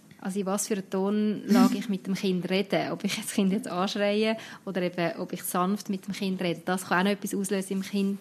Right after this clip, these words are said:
im Hirn vom Kind. Aber wenn ich einfach will, ähm, reden mit Fakten und, und so, das kommt nicht,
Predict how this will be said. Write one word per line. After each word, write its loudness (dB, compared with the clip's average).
im 0
Hirn 2
vom -4
Kind. -2
Aber 0
wenn 6
ich 2
einfach 6
will, 4
ähm, 2
reden 6
mit 2
Fakten 4
und, 0
und -2
so, -2
das -8
kommt 4
nicht, 4